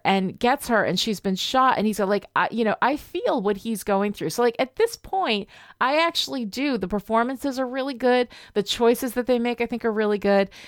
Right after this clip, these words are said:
And so while this whole sidecar,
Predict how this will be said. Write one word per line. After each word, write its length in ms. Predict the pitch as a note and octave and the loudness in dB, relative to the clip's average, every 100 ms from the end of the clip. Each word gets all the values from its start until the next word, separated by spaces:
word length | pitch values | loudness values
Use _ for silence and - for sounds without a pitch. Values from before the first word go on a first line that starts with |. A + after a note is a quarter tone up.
| - | -2
And 180 | A#3 A3 | -2 2
so 360 | B3+ A3 A3 | 4 6 6
while 400 | G#3 A3+ D#4 E4 | 4 4 4 4
this 220 | C4+ C#4 | 4 0
whole 220 | A3 A#3+ G#3+ | 2 2 2
sidecar, 1120 | - - G3+ G#3 A#3+ C4 - C#4 C#4+ D4 D#4 | -2 -2 2 4 2 -2 2 4 4 2 0